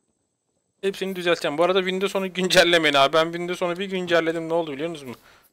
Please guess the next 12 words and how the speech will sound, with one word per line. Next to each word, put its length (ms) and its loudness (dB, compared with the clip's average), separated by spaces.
Bunu 120 -18
da 80 -10
aslında 280 -12
bir 40 -18
keşke 460 -14
yapsaydık. 580 -8
Ses 480 -2
falan 460 0
gitti. 440 -4
Her 160 0
şey 280 -6
gitti. 420 -8